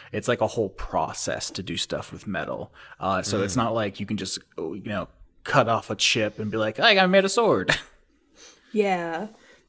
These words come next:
Speaker 3: Yeah, Gla-, Gladys has been thinking about that. Like, it's not like she can just dig into the metal a little bit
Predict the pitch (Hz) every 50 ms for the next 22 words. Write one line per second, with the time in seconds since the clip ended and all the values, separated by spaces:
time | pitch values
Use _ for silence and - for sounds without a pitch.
0 | _ _ _ _ _ _ - _ - 233 214 202 214 202 240 247 247 - 226 -
1 | 247 247 247 254 247 - 233 226 - - 220 196 202 220 202 202 196 185 196 190
2 | 180 180 175 - - 180 175 165 - 175 170 175 - 185 - 233 220 202 - 196
3 | 196 196 - - 208 196 190 - 196 190 185 180 175 - - - - - - -
4 | _ - - - - - - - _ _ _ _ _ _ _ _ _ _ _ _
5 | _ - 247 220 214 190 202 196 190 - 240 202 196 196 190 185 190 185 185 180
6 | 180 180 180 180 175 180 175 175 180 180 175 165 - -